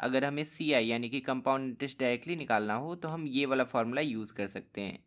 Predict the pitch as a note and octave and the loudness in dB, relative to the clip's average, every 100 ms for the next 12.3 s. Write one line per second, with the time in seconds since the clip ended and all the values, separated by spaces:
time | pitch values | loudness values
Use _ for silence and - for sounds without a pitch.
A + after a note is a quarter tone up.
0 | _ - D#3+ F3 G3+ G#3 G#3 G#3 G3 D#3 | _ -6 -4 -2 0 2 2 2 2 2
1 | E3 F3 E3 F3 D#3 E3+ D#3+ C#3+ C3 C#3+ | 0 -2 -4 -4 -6 -2 0 0 0 -2
2 | C#3 C3+ D3 - _ B2+ B2 A#2+ B2+ E3+ | 0 -2 -4 -10 _ -4 -4 -2 2 2
3 | F3 D3+ D#3+ E3+ - C3+ C3 C3 C3+ D3+ | 2 -2 -2 -2 0 0 0 -2 -2 -2
4 | C3 C3+ - B2+ A#2+ D3 F3+ - C3+ - | 0 -2 -2 0 0 0 -6 -6 -8 -6
5 | G3 G3+ D3+ C#3 A#2+ A#2 C3 C3 C3 C3 | -8 -2 0 4 4 4 -2 -2 -2 -4
6 | B2 A#2+ A#2+ C3+ D#3+ C3 C#3 - D3+ - | 0 0 0 -2 -4 -6 -6 -6 -8 -4
7 | D#3+ E3 E3 C#3 C#3 A#2+ B2 C3 C3 C3 | -4 -2 -2 0 0 -2 -2 -4 -6 -4
8 | A2 G#2 A2+ B2 D3+ C3 A#2 A#2+ D3+ - | -6 -4 -2 -2 -4 -6 -4 -4 -4 -10
9 | - - - - E3+ F#3+ F3+ F#3+ C#3 A#2+ | -20 -20 -12 -2 -2 0 0 2 2 2
10 | E2+ C2+ - - _ - E3 G3 G3 G3+ | 0 -4 -10 -20 _ -2 0 2 4 4
11 | G3 - F#3+ D3+ D3 D3+ F#3 D3 B2 B2 | 4 0 -2 -2 -2 0 -2 0 -2 0
12 | C#3 D3 D3+ | -2 -4 -10